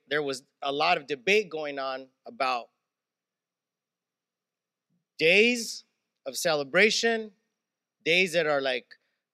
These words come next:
commemorated or recognized, and also food. Have you ever had a debate over food? This wasn't like that, like, what cut of meat is best.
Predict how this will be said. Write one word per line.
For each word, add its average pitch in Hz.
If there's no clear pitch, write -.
commemorated 196
or 139
recognized, 208
and 131
also 156
food. 147
Have -
you 156
ever 175
had 170
a 147
debate 147
over 151
food? 165
This 170
wasn't 160
like 135
that, 147
like, 131
what 135
cut 156
of 120
meat 147
is 107
best. 107